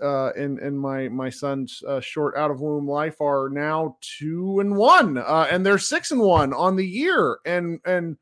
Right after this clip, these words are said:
wow, uh, uh, what do we make of this Orlando game? They just defeated the, the Orlando Magic one seventeen to one oh two in a game where I wanna, I wanna get your takes on it, because I am, I am delighted,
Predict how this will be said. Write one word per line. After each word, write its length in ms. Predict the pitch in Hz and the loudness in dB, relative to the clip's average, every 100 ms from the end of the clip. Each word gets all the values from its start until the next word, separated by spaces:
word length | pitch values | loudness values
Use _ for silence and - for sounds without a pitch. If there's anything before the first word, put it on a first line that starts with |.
| _ _ _ _ _ _ _ | _ _ _ _ _ _ _
wow, 580 | 160 277 381 240 120 92 - | 2 4 6 6 6 -4 -8
uh, 140 | 160 - - | -8 -8 -10
uh, 80 | - 170 | -8 -8
what 300 | 156 190 359 | -4 2 4
do 120 | 381 | 4
we 100 | 349 | 2
make 520 | 254 330 381 302 - - | 2 2 0 -4 -12 -8
of 120 | 190 | -4
this 180 | 240 247 | -4 -2
Orlando 460 | 269 269 370 427 | -2 0 0 0
game? 260 | 330 190 147 | 0 -2 -2
They 120 | 165 | -4
just 260 | 151 226 - | -2 -4 -4
defeated 500 | 277 196 190 202 196 | -8 -4 0 0 -2
the, 180 | 190 185 | -6 -6
the 140 | 160 | -4
Orlando 400 | 185 180 170 185 | -2 -2 -2 -2
Magic 400 | 190 160 156 160 | -2 -2 -4 -8
one 240 | 135 175 269 | -6 -6 -4
seventeen 540 | - 208 202 190 180 | -2 -2 -4 -6 -6
to 60 | 165 | -4
one 200 | 147 143 | -4 -2
oh 100 | 131 | -4
two 420 | - 120 104 156 _ _ _ _ - | -6 -10 -8 -10 _ _ _ _ -4
in 180 | 185 196 | 0 0
a 60 | |
game 640 | 147 165 226 311 311 226 | -2 -2 0 0 0 0
where 760 | 196 202 202 202 202 196 185 165 _ _ _ _ _ _ _ _ - | 2 2 2 2 2 2 0 -6 _ _ _ _ _ _ _ _ -6
I 80 | 190 | 0
wanna, 160 | 220 | 2
I 280 | 196 160 156 | 2 0 0
wanna 200 | 208 220 | 0 0
get 200 | 196 202 | -2 -4
your 120 | 196 | -4
takes 340 | 185 175 156 - | -2 -2 -2 -6
on 140 | 120 | -8
it, 120 | 95 - | -8 -14
because 340 | 139 170 151 - | -8 -4 -4 -4
I 240 | 160 214 233 | -2 2 2
am, 300 | 185 151 - | 2 -2 -4
I 140 | 175 240 | 0 2
am 340 | 196 143 120 110 | 0 -4 -10 -8
delighted, 720 | 131 123 120 113 95 71 | -8 -4 -4 -6 -10 -16